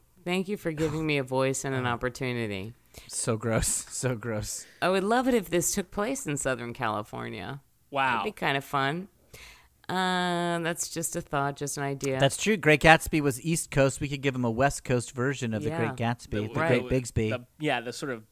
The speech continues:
Speaker 3: best coast, uh, reboot.
Speaker 1: Right.
Speaker 2: Yeah, a best coast reboot.
Speaker 1: And Vance, I don't know if you know this, but Will has a daisy. Will has a daisy.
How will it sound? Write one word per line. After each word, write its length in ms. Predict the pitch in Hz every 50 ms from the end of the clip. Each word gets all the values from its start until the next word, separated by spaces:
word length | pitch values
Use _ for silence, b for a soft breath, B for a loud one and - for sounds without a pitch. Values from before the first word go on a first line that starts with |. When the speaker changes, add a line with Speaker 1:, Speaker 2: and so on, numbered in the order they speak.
| _ -
Speaker 3:
best 320 | 165 170 160 - - -
coast, 560 | - - 165 151 147 139 - - - - - b b b b b b b b 131 117 131 - 160
uh, 300 | 156 139 135 127 123 120
reboot. 840 | 117 113 123 131 151 160 147 139 131 117 101 - - - - - _ _ _ _ _ _ _ _ _ _ _ -
Speaker 1:
Right. 300 | 135 143 156 165 143 123
Speaker 2:
Yeah, 380 | 151 196 185 127 95 95 101 -
a 80 | 127 120
best 340 | 104 - 147 143 - - -
coast 280 | - 151 147 - -
reboot. 400 | - 139 165 165 - 82 69 - - _ _ _ _ _ b b b b b b b b b -
Speaker 1:
And 380 | - 180 190 185 180 180 185 160
Vance, 440 | 180 180 185 185 180 170 - - - -
I 80 | - 208
don't 120 | 220 233
know 120 | 233 226 190
if 120 | 165 -
you 80 | 156 143
know 160 | 139 131 131
this, 240 | 123 131 131 127 -
but 280 | - 127 127 123 - _ _ -
Will 340 | 135 139 170 175 170 175 165
has 280 | 156 156 147 135 127 127
a 60 | 110
daisy. 560 | 117 117 104 95 98 110 123 123 123 123 - _ _ _ _ _ _ _ _
Will 240 | - 139 151 160 160
has 200 | 156 143 127 -
a 80 | 123 117
daisy. 560 | 120 117 113 113 113 120 123 123 131 131